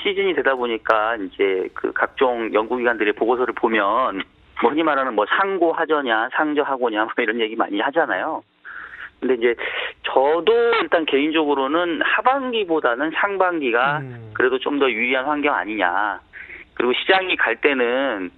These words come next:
Speaker 1: 뭐 쉬었다가 다시 간다라기보다는 가는 장이 계속 가는 이런 장을 보기 때문에,
Speaker 2: 예.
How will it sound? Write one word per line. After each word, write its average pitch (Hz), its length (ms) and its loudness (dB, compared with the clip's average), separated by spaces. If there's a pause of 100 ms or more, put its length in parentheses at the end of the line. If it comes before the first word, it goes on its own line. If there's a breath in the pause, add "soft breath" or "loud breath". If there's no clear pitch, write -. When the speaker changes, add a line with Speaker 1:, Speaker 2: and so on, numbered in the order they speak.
(300)
Speaker 1:
뭐 104 140 4
쉬었다가 196 480 2
다시 117 260 -2
간다라기보다는 110 920 0
가는 202 380 0
장이 185 260 2
계속 - 300 0
가는 127 380 0
이런 110 180 2
장을 110 240 -2
보기 98 220 -4
때문에, 98 640 -4
Speaker 2:
예. 131 220 -8